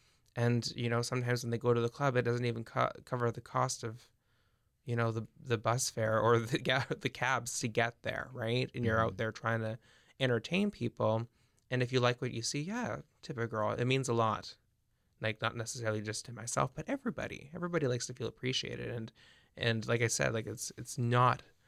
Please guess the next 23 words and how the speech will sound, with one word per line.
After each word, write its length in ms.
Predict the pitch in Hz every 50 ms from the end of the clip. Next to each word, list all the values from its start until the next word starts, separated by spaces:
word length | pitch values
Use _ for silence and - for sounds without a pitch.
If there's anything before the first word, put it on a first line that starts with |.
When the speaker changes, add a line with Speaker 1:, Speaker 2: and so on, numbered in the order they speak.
| _ _ _ _
Speaker 1:
it's 120 | - - -
not 180 | 135 135 147 160
a 20 |
cheap 340 | 156 - - 165 160 156 -
sport 460 | - - - - 156 175 160 - -
to 80 | - -
be 160 | 123 123 120
a 40 | 113
drag 260 | - 120 117 113 110 -
queen, 240 | 147 117 110 110 113
you 120 | 120 123
Speaker 2:
<laughs> 60 | 123 131
Speaker 1:
know? 180 | 131 143 170 151
It's, 200 | 139 139 139 -
it's, 260 | 135 135 139 139 -
it's 180 | 143 139 -
expensive. 760 | 180 170 - - - - 214 269 311 - - 123 113 113 113 120 - _ _ _ _ _ _ _ _ _ _ _ _ _ _ _ _ _ -
Speaker 2:
Also, 260 | 127 127 - 156 156
kind 300 | 156 - - 135 131 127
of 180 | 120 107 95 -
back 240 | 110 104 110 -
on 160 | 113 110 107 104
that 200 | 98 98 92